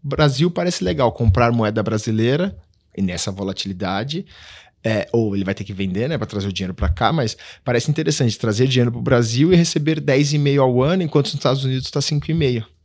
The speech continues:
Tem um diferencial de juros ali ainda relevante pra ele se beneficiar. E isso também traz um freio ali pro Banco Central, que é, "Quero manter um diferencial de juros atrativo." E esse é um problema basicamente emergente.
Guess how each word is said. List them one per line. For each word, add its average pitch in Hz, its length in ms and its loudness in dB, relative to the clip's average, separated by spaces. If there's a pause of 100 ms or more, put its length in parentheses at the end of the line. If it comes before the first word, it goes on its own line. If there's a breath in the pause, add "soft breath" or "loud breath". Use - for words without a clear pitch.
(200)
Tem 107 100 -2
um 104 60 0
diferencial 113 500 -2
de 131 100 -2
juros 123 280 0
ali 120 420 -2 (320 soft breath)
ainda 113 300 2
relevante 123 580 0
pra 131 140 -8
ele 135 80 -4
se - 80 -10
beneficiar. 127 580 -2 (280 loud breath)
E 147 120 4
isso 123 180 2
também 139 220 4
traz 135 320 2
um 151 80 4
freio 127 420 2
ali 123 140 2
pro 127 120 -10
Banco 123 220 -4
Central, 135 400 -2
que - 160 -2
é, 87 160 -2 (520 loud breath)
"Quero 123 220 4
manter 135 420 2
um 190 60 4
diferencial 131 640 0
de 131 100 -2
juros 123 340 -2
atrativo." 127 560 -2
E 110 120 0
esse 123 180 6
é 165 40 2
um 165 40 4
problema 135 400 2
basicamente 127 880 0 (200)
emergente. 143 760 2